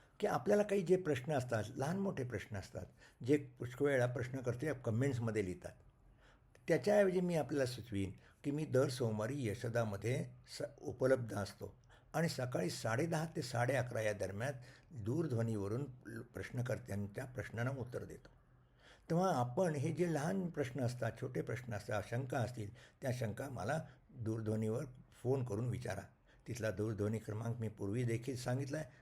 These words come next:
तो पुन्हा सांगतो. तिथला दूरध्वनी क्रमांक आहे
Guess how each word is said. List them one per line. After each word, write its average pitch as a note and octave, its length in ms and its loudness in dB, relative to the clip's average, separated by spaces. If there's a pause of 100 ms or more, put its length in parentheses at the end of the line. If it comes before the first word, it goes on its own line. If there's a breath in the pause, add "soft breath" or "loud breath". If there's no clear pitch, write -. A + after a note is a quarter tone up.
(120)
तो C3+ 100 2
पुन्हा B2 320 2
सांगतो. G2+ 560 -2 (720 loud breath)
तिथला A#2+ 240 0
दूरध्वनी A2 420 0
क्रमांक G#2 460 -2
आहे B2 220 -2